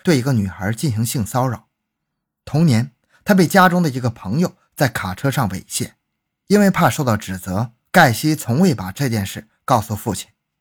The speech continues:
因为心脏问题，盖西在学校不能参加任何体育活动。他的朋友不多，时常被其他孩子和同学欺负。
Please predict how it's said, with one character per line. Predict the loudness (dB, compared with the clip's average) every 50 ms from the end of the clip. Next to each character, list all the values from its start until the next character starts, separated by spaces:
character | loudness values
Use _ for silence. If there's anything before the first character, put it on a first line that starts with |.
| _ _ _
因 | 0 2 4
为 | 4 2
心 | 2 2 2 2
脏 | 4 2 2 2
问 | 2 0 -2 -2
题， | -6 -8 -8 -8 -8 -8 -10 _ _ _ _ _ _ _ _ _ _ _ _ _
盖 | 4 4 4 4
西 | 4 0 0
在 | 0 0 0
学 | 0 0 -2 -2
校 | 2 2 2 2
不 | 2 2
能 | 0 0 0
参 | 0 0 -2
加 | 0 2 0 0
任 | 0 -2 -4
何 | -2 -4 -6
体 | -6 -6 -10 -10
育 | -8 -8
活 | -10 -10 -10 -10 -8
动。 | -6 -6 -8 -8 _ _ _ _ _ _ _ _ _ _ _
他 | -4 -2 0
的 | 0 0
朋 | -2 -2 -2 -2
友 | -2 -2
不 | -4 -6 -8
多， | -6 -4 -4 -4 -6 _ _ _ -4
时 | 2 4 6
常 | 6 6 6 6
被 | 4 2
其 | 0 0 0 0
他 | 2 2
孩 | 0 0 -2 -2
子 | -2 -4
和 | -6 -6 -6
同 | -8 -4 -4 -4
学 | -4 -4 -8
欺 | -8 -6 -4 -4 -4
负。 | -6 -6 -12